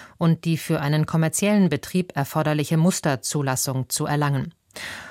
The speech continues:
Volocopter war zweitausendelf als Start-up-Unternehmen gegründet worden. Seine senkrecht startenden Fluggeräte sollten vor allem in dicht besiedelten Metropolen als alternative Verkehrsmittel dienen.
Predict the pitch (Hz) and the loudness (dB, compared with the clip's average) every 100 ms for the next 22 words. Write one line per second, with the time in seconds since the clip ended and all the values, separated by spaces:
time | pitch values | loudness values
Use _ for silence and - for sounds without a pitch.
0 | - - 170 180 190 - 247 226 208 - | -18 -2 2 2 0 0 2 4 4 2
1 | 190 190 175 175 156 202 262 - 160 170 | 0 2 2 2 0 -2 -2 -4 -2 0
2 | - - - 180 202 - 139 - 156 151 | -2 -4 -2 0 0 0 -2 -2 -2 0
3 | 151 143 147 147 147 147 160 175 - 135 | 0 2 2 2 0 2 4 4 2 -2
4 | 127 131 - - - - 151 160 160 156 | -2 -4 -6 -16 -18 -10 0 2 4 2
5 | 175 220 262 254 - 196 185 190 180 170 | 2 0 -2 -4 -4 -2 -2 0 2 2
6 | - 208 247 170 135 131 147 226 254 185 | 0 -2 -2 -2 0 -2 -2 -2 -2 0
7 | 175 165 170 - 160 156 170 170 151 156 | 0 0 -2 -2 0 2 4 2 2 0
8 | 143 202 - 165 143 180 175 165 160 147 | 0 -2 -2 0 2 0 0 0 2 0
9 | - 147 220 202 170 139 - - - - | -2 -2 4 4 6 2 -4 -20 -10 -2
10 | 147 139 - 156 156 175 170 202 180 175 | 0 0 -2 -2 2 2 2 2 2 2
11 | 208 - 190 - 180 165 135 135 127 127 | 0 2 2 4 2 2 -2 -2 -4 -4